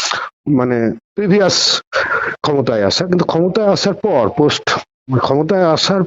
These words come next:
পরে মুখ্যমন্ত্রী যখন শপথ গ্রহণ করার পর তার যে প্রথম ক্যাবিনেট মিটিং, সেই ক্যাবিনেট মিটিং সেরে সিদ্ধান্ত গ্রহণ করে, কিন্তু মনে রাখবেন, এটা কোনো কিন্তু,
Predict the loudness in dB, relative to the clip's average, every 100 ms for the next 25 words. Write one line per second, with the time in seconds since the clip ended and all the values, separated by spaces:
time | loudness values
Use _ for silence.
0 | -2 0 0 0 0 -2 -6 -20 _ -14
1 | -10 -6 -4 -4 -6 -8 -12 -10 -4 -4
2 | -2 0 2 4 6 6 8 6 6 4
3 | 2 0 0 2 2 2 2 2 2 0
4 | 0 0 0 -2 -2 -2 0 0 0 2
5 | 4 4 2 4 2 2 2 2 0 -2
6 | -8 _ _ -10 -6 -4 -4 2 4 4
7 | 4 2 4 4 4 2 0 2 2 0
8 | -2 -4 -2 0 0 2 2 2 2 2
9 | -2 -2 _ 0 2 2 2 2 2 0
10 | 0 0 2 2 4 2